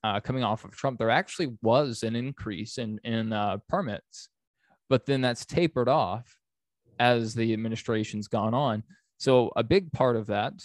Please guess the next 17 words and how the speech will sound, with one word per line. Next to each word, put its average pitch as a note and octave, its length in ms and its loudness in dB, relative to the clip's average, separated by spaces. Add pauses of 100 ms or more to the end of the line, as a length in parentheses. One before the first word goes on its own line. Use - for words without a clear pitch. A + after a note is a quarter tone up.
(240)
um, G#2+ 560 0
coming B2 260 -2
into A2 840 -2 (180)
twenty C3+ 200 0
twenty-one B2 600 0 (560)
was, A2+ 760 0 (520)
um, F#2 840 -2
covid. B2 420 2 (680)
You A2 100 -4
know, A2+ 140 0
we A2+ 100 -2
had B2+ 260 2
the A2+ 280 0
de-, A2+ 340 -6
the A#2 120 0
decrease A#2+ 580 -2
in A2+ 460 -4